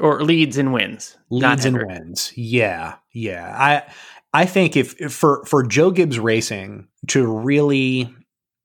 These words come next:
Speaker 2: not take part, uh, with a full-throated effort across the summer months, it better have,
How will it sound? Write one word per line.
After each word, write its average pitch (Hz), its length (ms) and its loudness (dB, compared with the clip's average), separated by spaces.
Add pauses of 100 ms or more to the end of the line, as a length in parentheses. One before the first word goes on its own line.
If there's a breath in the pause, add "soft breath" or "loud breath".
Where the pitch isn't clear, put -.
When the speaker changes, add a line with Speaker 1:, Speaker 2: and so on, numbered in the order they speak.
(680)
Speaker 2:
not 131 580 2
take 135 400 0
part, - 560 0 (520)
uh, 123 200 4
with 123 140 2
a 101 80 2
full-throated 123 800 0
effort 123 420 0 (300)
across 120 420 2
the 123 80 -2
summer 120 300 0
months, 120 560 -4 (1080)
it 127 280 -2
better 139 300 2
have, 120 260 -2